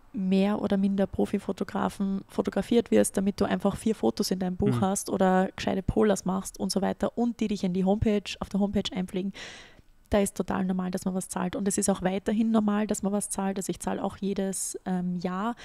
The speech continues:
Speaker 1: Das wird vo-, immer von meinem ersten Job im
Speaker 2: Mhm,
Speaker 1: Jahr
Speaker 2: okay.
Speaker 1: abgebucht. Ähm, ich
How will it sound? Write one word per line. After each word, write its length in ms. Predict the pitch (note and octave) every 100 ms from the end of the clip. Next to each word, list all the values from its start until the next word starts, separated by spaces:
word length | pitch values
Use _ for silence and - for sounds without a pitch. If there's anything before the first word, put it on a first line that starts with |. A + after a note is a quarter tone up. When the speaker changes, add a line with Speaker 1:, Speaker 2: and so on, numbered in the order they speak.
| - -
Speaker 1:
Das 140 | F#3+
wird 160 | G3+ F#3+
vo-, 160 | - -
immer 180 | G#3
von 140 | G3+ F3+
meinem 160 | F#3
ersten 340 | E3+ F#3+ F#3 F#3+
Job 200 | G3+ A3+
im 120 | A#3
Speaker 2:
Mhm, 40 | G#3+
Speaker 1:
Jahr 140 | G3+
Speaker 2:
okay. 240 | G#3 G3+ -
Speaker 1:
abgebucht. 480 | - G#3+ G#3+ - - - - - - _
Ähm, 420 | G3 F#3+ F#3 F#3 G3 - - _ _ - - _
ich 160 | -